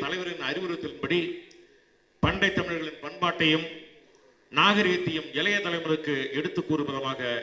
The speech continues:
இந்த இலவந்திகை திருவிழாவை நடத்துங்கள் என்று அறிவுறுத்தினார். அதன் அடிப்படையில் இந்த விழா மிக சிறப்பாக நடைபெறுகிறது. அறிவார்ந்த நம் தலைவர் எடுக்கும் சரியான முடிவுகளால் அனைவரின் ஆதரவோடு,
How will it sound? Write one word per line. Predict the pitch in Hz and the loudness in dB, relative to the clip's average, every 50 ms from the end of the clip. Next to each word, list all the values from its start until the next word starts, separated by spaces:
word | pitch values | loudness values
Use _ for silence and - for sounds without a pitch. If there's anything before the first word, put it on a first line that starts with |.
| 120 - - 143 | -6 -8 -10 -10
இந்த | 147 139 135 127 | -8 -6 -4 -4
இலவந்திகை | 135 165 170 170 165 160 139 143 | -2 -4 -4 -4 -4 -4 -4 -4
திருவிழாவை | 143 147 135 135 131 127 127 123 120 117 113 - - - - - 127 | -4 -2 -2 -2 -2 -2 -2 -2 -2 -4 -6 -8 -10 -16 -16 -12 -8
நடத்துங்கள் | 135 143 151 - 147 139 131 127 117 | -6 -6 -6 -8 -8 -8 -8 -8 -8
என்று | 98 104 117 117 110 107 107 - - - - - - _ _ _ _ _ _ _ _ - 120 | -6 -6 -6 -4 -4 -4 -6 -8 -10 -16 -20 -20 -20 _ _ _ _ _ _ _ _ -6 -4
அறிவுறுத்தினார். | 127 135 139 135 135 135 131 127 139 156 160 - - - - - - - _ _ _ - 110 | 0 2 2 2 2 0 -2 -2 -2 -2 -2 -4 -6 -10 -14 -16 -20 -20 _ _ _ -8 -6
அதன் | 131 139 139 135 | -6 -4 -2 -2
அடிப்படையில் | 147 156 - 147 147 143 139 - 139 - - | 0 0 0 0 -2 -2 -4 -6 -6 -8 -8
இந்த | 135 131 123 | -6 -4 -2
விழா | 127 131 139 135 123 110 104 - | 0 0 2 2 2 2 0 -2
மிக | 127 123 123 120 | -2 -2 -2 0
சிறப்பாக | 135 127 135 - 131 127 117 123 117 | 0 0 0 0 0 -2 -2 -2 -2
நடைபெறுகிறது. | 117 113 113 113 110 110 113 135 160 170 151 - - - - - - - _ _ - - _ - - | -2 0 0 -2 -2 -2 -2 -2 -2 -2 -4 -6 -10 -14 -18 -20 -20 -20 _ _ -20 -20 _ -6 0
அறிவார்ந்த | 127 151 156 160 170 180 180 180 180 170 | 2 2 4 4 4 4 2 0 -2 -2
நம் | 156 147 143 - | -4 -4 -4 0
தலைவர் | 147 160 165 160 151 131 - - - - 123 143 | 2 4 6 6 6 4 0 -4 -6 -2 2 2
எடுக்கும் | 156 180 - 180 160 - - - - - - - _ _ _ _ _ - | 2 2 2 -2 -4 -6 -8 -12 -16 -18 -20 -20 _ _ _ _ _ -2
சரியான | - 147 151 175 175 175 175 175 160 156 | 0 0 2 2 2 2 2 2 2 4
முடிவுகளால் | 143 156 151 131 131 139 151 160 135 - - - - - - - - _ _ _ _ _ - 104 123 | 6 6 6 6 4 4 2 2 2 0 -4 -8 -12 -16 -20 -20 -20 _ _ _ _ _ -4 -2 0
அனைவரின் | 156 190 196 190 190 - 139 127 - - - - - 135 | 0 2 2 2 0 0 -2 -4 -6 -8 -8 -6 -2 -2
ஆதரவோடு, | 156 151 151 147 139 131 131 147 160 | 0 0 0 -2 -2 -2 -2 -2 -2